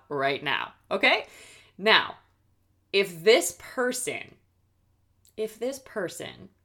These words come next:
were never to change, meaning if they were going to keep showing up, doing whatever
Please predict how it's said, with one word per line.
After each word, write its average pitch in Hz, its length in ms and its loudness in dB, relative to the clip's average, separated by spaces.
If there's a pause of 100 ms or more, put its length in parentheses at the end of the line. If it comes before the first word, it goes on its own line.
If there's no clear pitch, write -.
(920)
were 196 540 0 (200)
never 185 560 0
to 170 160 -12
change, 107 540 -10
meaning 202 320 -2
if 196 80 -6
they 220 160 4
were 311 140 -2
going 269 240 -2
to 214 180 -2
keep 208 420 -10
showing 233 480 2
up, 147 340 0 (360)
doing 196 400 0
whatever 269 580 0